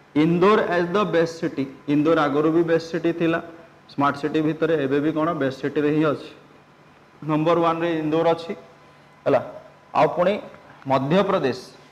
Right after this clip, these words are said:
ହେଲା, as the best state in the smart cities mission, ବେଷ୍ଟ ସିଟି କ୍ଷେତ୍ରରେ ଇନ୍ଦୋରକୁ ମିଳିଛି, ଯେଉଁଟାକି ମଧ୍ୟପ୍ରଦେଶରେ ହିଁ ଅଛି। ଆଉ ବେଷ୍ଟ ଷ୍ଟେଟ୍ରେ ସ୍ମାର୍ଟ ସିଟିଜ୍କୁ ମିଳିଛି କ'ଣ, ବେଷ୍ଟ ଷ୍ଟେଟ୍ ଅଫ୍ ଦ ଆୱାର୍ଡ଼ ମିଳିଛି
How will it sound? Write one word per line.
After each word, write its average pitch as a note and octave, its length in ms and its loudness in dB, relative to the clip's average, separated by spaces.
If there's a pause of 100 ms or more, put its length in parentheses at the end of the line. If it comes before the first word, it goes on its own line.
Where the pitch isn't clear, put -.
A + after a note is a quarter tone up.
(800)
ହେଲା, B2 160 -2 (760)
as C#3 180 4
the F3 160 0
best D#3 400 0
state E3+ 400 -4
in D3+ 200 -6
the D#3 120 2
smart C#3 340 -4
cities C3+ 300 -6
mission, A#2+ 300 -14 (800)
ବେଷ୍ଟ D#3+ 340 0
ସିଟି E3+ 280 0
କ୍ଷେତ୍ରରେ F3+ 520 0
ଇନ୍ଦୋରକୁ D#3 400 0
ମିଳିଛି, E3+ 400 -4 (420)
ଯେଉଁଟାକି D3 300 4
ମଧ୍ୟପ୍ରଦେଶରେ C#3+ 840 0
ହିଁ E3 100 -2
ଅଛି। - 260 -6 (580)
ଆଉ C3+ 100 2
ବେଷ୍ଟ D3+ 360 2
ଷ୍ଟେଟ୍ରେ E3+ 340 0
ସ୍ମାର୍ଟ D#3 320 -4
ସିଟିଜ୍କୁ D#3 360 -8
ମିଳିଛି D3+ 300 -6
କ'ଣ, D#3+ 200 -4
ବେଷ୍ଟ C#3 280 -6
ଷ୍ଟେଟ୍ D3 220 -2
ଅଫ୍ C#3 140 -4
ଦ C#3 40 -6 (220)
ଆୱାର୍ଡ଼ C#3 180 -2
ମିଳିଛି C#3 360 -6